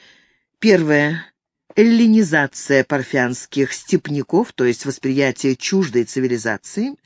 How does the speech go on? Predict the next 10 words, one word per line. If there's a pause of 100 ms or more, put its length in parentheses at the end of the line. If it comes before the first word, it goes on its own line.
(300)
Второе. (720)
Иронизация (140)
парфянской
знати,
попытка
сближения
с
собственным
народом. (320)
Третье.